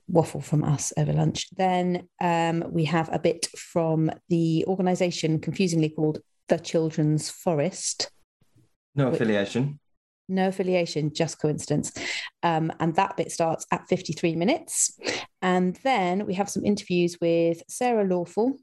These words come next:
Speaker 1: Tanya Wetton, and Lauren Mills. And that is roughly one hour, eight minutes in.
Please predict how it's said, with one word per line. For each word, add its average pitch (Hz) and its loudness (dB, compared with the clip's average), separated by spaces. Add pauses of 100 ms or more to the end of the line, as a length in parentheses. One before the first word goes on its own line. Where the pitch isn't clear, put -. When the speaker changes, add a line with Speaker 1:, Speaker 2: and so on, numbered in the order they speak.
Speaker 1:
Tanya 233 2
Wetton, 196 0 (120)
and 175 0
Lauren 190 2
Mills. 160 0
And 170 0
that - 0
is 170 2
roughly 175 0
one 180 0
hour, 165 0
eight - 0
minutes 165 0
in. 156 2